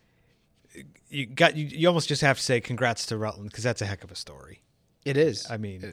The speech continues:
Speaker 2: yeah. I mean, I, and I've seen most of Woods' Rutland's team s-, lose at, at Patrick. And it's
Speaker 1: Yeah.
Speaker 2: just, and I've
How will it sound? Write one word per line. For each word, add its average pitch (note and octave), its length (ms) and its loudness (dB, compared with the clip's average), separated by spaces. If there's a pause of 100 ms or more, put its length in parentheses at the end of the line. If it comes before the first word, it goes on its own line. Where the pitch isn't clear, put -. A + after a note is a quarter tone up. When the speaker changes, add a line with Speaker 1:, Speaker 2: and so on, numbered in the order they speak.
Speaker 2:
yeah. B2+ 200 -12 (220)
I A#2+ 40 -12
mean, G#2 240 -12 (380)
I, A#2+ 200 0
and C#3 80 0
I've C#3 160 0
seen C#3+ 480 0 (1160)
most B2+ 360 2
of A#2+ 260 -2 (400)
Woods' A#2+ 640 -2
Rutland's A#2 380 -4
team A2 400 -8
s-, - 220 -14
lose A#2 460 2
at, G2 240 -10 (300)
at G2+ 140 -12
Patrick. F#2+ 440 -10 (140)
And F#2 80 -12
it's C3 80 -2
Speaker 1:
Yeah. B2 140 6
Speaker 2:
just, G2+ 180 -4
and A#2+ 120 -4
I've A2+ 180 -4